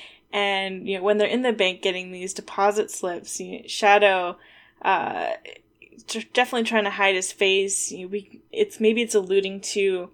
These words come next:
what got him in jail. Of course, he does say that, you know, casinos is what, you know, got him, but, uh, maybe there's something with the bank as well. Um, and I guess we get to see media for, like, a split second, 'cause, like,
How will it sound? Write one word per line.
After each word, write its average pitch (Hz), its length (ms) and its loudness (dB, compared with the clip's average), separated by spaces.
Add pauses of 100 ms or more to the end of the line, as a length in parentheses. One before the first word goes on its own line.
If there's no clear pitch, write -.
(360)
what 170 220 0
got 170 200 2
him 208 180 -4
in 214 140 -2
jail. 214 760 6
Of 190 160 -6
course, 214 260 0
he 214 120 -4
does 208 300 6
say 196 200 2
that, 180 200 0
you 185 100 -6
know, 175 100 -10 (560)
casinos 220 600 2
is 196 120 -10
what, 190 300 0 (100)
you - 160 -12
know, - 160 -18
got 226 260 4
him, 185 440 -6
but, - 640 -6
uh, 117 220 -12
maybe 196 260 -4
there's 196 160 -6
something 196 240 -10
with 185 120 -8
the - 40 -10
bank 185 300 -6
as 196 140 -8
well. 208 500 4 (560)
Um, 190 580 -6
and 202 140 -2
I 202 80 0
guess 208 200 -2
we 214 80 -4
get 208 180 -4
to - 40 -12
see 196 220 -2
media 190 520 0
for, 190 200 -6
like, 160 280 -8
a 185 200 -4
split - 440 2
second, 190 560 2
'cause, 185 240 -2
like, 170 300 -8